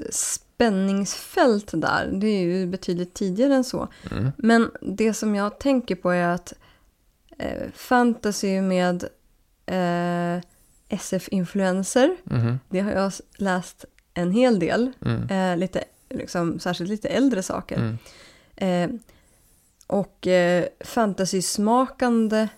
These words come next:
Speaker 1: litteratur som visar sig vara S F i grunden. Där har
Speaker 2: Mhm.
Speaker 1: vi ju många exempel. Jag menar,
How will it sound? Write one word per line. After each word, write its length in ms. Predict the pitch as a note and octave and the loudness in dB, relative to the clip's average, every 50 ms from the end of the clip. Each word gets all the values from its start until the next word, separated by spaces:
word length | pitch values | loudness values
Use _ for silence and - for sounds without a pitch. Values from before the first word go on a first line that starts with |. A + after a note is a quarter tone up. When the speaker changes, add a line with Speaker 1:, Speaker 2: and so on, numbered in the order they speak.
| _ _ _ _ | _ _ _ _
Speaker 1:
litteratur 440 | - A3 G#3 - G3+ G3 - G3+ F#3 | -6 -6 -6 -6 -6 -2 -2 0 0
som 200 | F3+ G3 F#3 F#3 | 0 -2 -4 -2
visar 320 | F#3+ A3+ G#3+ F#3+ - G3 F#3 | -2 0 -2 -2 0 -2 -2
sig 160 | - G3+ F#3+ | -2 -2 -2
vara 200 | F3+ F3+ F3+ F3 | 0 0 0 0
S 280 | - G3 F3+ - - | -2 -4 -6 -6 -4
F 140 | F3+ F3 - | -4 -4 -4
i 40 | E3 | -4
grunden. 720 | E3+ - F3+ F3 E3+ E3 E3 E3+ E3+ G#3 B3 F4 F4 C4+ | -6 -4 -2 0 2 2 2 2 2 4 4 6 6 6
Där 100 | G3 - | 6 6
har 80 | F3+ F#3+ G3+ | 6 6 4
Speaker 2:
Mhm. 40 | A#3 | 6
Speaker 1:
vi 60 | A#3+ A#3+ | 6 6
ju 80 | A#3+ | 6
många 240 | A#3+ A#3+ A3+ G#3 G#3+ | 4 4 4 2 0
exempel. 440 | A3 - - A3 G#3+ - G3 G3 - - | 0 0 0 -2 0 0 -2 -4 -4 -4
Jag 140 | C4+ A3 | -4 -4
menar, 320 | G3 F#3 F#3 F#3 F#3 F#3 | -2 -2 0 0 0 -2